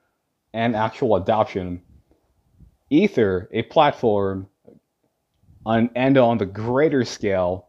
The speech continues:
and yeah, I'm gonna bring up Urbit right now because, you know, Urbit is the fucking future. You, you have all these projects that, like, pimp,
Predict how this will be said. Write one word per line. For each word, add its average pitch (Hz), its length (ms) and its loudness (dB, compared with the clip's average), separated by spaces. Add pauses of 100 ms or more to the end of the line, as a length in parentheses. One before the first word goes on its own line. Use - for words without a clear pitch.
(120)
and 95 200 -8
yeah, 127 260 2
I'm 123 120 0
gonna 113 120 0
bring 117 220 2
up 95 80 -2
Urbit 104 280 2
right 95 140 0
now 95 300 0
because, 98 360 -6
you 101 120 -4
know, 107 320 0
Urbit 98 240 -6
is 98 120 -10
the 85 120 -14
fucking 98 320 -10
future. 90 420 -10 (600)
You, 113 240 0
you 123 140 4
have 120 120 0
all 131 160 0
these 131 140 0
projects 110 540 0
that, 98 260 -4
like, 95 380 -2
pimp, 117 340 -2